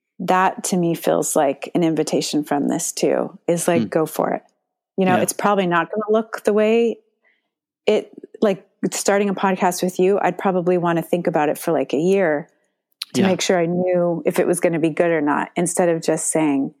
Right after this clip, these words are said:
Speaker 1: "That's not the
Speaker 2: Mm-hmm.
Speaker 1: way things work." Like, you gotta enter as yourself. That's the vulnerability. So that's, um, an encouragement for me too.
Speaker 2: Hmm. Hmm.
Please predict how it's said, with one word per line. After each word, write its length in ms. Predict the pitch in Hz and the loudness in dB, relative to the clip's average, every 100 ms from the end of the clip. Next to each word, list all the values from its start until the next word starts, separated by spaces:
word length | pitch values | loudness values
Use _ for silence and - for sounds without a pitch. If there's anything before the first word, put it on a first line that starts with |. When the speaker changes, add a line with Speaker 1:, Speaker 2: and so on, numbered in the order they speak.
| _ _ _ | _ _ _
Speaker 1:
"That's 240 | 190 185 - | 0 0 0
not 160 | 190 | 0
the 80 | 190 | 2
Speaker 2:
Mm-hmm. 60 | 185 | 2
Speaker 1:
way 100 | 180 | 0
things 300 | 175 156 - | -4 -12 -2
work." 420 | 165 156 - - - | -2 -2 -4 -10 -2
Like, 200 | 185 185 | 0 2
you 100 | 175 | 2
gotta 440 | 185 180 185 - | 2 2 0 0
enter 580 | 170 170 - 165 143 - - | -2 0 0 2 0 -2 -2
as 200 | 156 - | -2 -2
yourself. 400 | 165 - 139 - | -2 0 0 0
That's 240 | 160 165 | -2 -2
the 60 | - | -4
vulnerability. 800 | 165 165 160 156 160 - - - _ _ _ _ _ _ _ _ - | -2 0 0 0 0 0 0 -4 _ _ _ _ _ _ _ _ -4
So 160 | - | -2
that's, 340 | 175 175 170 - | 2 2 0 0
um, 180 | 160 151 | 2 2
an 80 | |
encouragement 680 | 156 170 - - - - - | 0 -2 -2 -2 -2 -4 -4
for 100 | - | -4
me 180 | - 135 | -2 -2
too. 380 | - 120 - 170 _ _ | -2 -2 -4 -6 _ _
Speaker 2:
Hmm. 160 | - 107 95 _ _ _ _ _ _ _ _ _ _ _ _ _ - | -12 -10 -12 _ _ _ _ _ _ _ _ _ _ _ _ _ -4
Hmm. 180 | 127 | 0